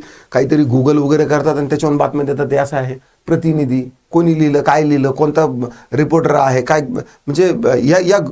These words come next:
या ज्या गोष्टी आहेत ना, ठीक आहे, वरवरून पाहिल्यानं तर तुम्हाला त्याची व्याप्ती किंवा खोली कळणार नाही, सिरियसनेस कळणार नाही,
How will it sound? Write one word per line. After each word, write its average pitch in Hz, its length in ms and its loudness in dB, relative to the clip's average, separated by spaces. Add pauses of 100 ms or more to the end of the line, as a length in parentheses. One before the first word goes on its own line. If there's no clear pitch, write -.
या 165 120 2
ज्या 190 120 2
गोष्टी 170 240 0
आहेत 175 120 -2
ना, 175 80 0
ठीक - 440 -2
आहे, 214 120 0 (180)
वरवरून 170 600 2
पाहिल्यानं 180 420 2
तर 185 120 2
तुम्हाला 175 320 2 (460)
त्याची 165 420 2 (280)
व्याप्ती 143 500 -2
किंवा 170 300 0 (100)
खोली 135 240 2
कळणार 160 360 2
नाही, 165 120 2
सिरियसनेस 147 480 0
कळणार 156 300 2
नाही, 160 140 0